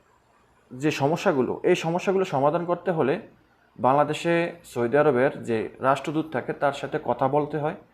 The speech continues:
তার ডিসিশন নিতে হয়, তার কাছ থেকে ডিসিশন নিতে হয় এবং সে ডিসিশন দিতে হয় এবং সে নিতে হয়।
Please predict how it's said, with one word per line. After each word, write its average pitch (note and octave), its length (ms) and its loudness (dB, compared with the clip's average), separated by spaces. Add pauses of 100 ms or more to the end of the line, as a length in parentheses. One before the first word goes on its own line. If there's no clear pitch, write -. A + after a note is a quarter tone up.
(460)
তার A2+ 280 6 (380)
ডিসিশন C#3+ 600 -6 (600)
নিতে C#3 260 0
হয়, D3+ 140 4
তার C#3+ 160 4 (200)
কাছ C#3 140 -4
থেকে D3 180 -4
ডিসিশন B2+ 320 -4
নিতে C3+ 260 -2
হয় C#3+ 160 2 (340)
এবং C3 280 0
সে C#3+ 480 2 (340)
ডিসিশন C#3 460 -2
দিতে C3+ 240 -2
হয় D3 160 2
এবং C#3 320 -2
সে C3+ 200 -4
নিতে D3 300 0
হয়। G2 180 -8